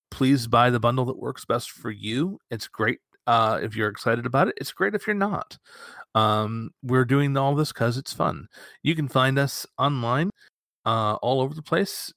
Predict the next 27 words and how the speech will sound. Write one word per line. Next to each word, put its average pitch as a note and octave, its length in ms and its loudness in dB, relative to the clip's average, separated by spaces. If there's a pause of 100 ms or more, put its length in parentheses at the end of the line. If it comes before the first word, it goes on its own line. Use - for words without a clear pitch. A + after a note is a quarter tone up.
(120)
Uh, A2+ 100 0
you A2+ 160 -2
can A#2 140 -10
email C3+ 300 0
us - 160 -4
at, A#2+ 80 -2 (180)
at A#2+ 220 -2
Q C#3+ 160 -2
for A#2+ 120 -4
fun B2+ 380 2 (220)
at G2+ 140 -4
gmail G#2 340 -4
dot - 180 -2
com. C#3 280 0
You D#3+ 80 -2
can G2 120 -8
find G2+ 180 -2
the G2 60 -8
show C3 480 4 (460)
at - 180 -2
Q D3+ 160 2
for C#3 140 -6
Fun, G3+ 280 2
and D#3+ 180 -2
you - 140 -4
can F3 60 0
find F3 180 2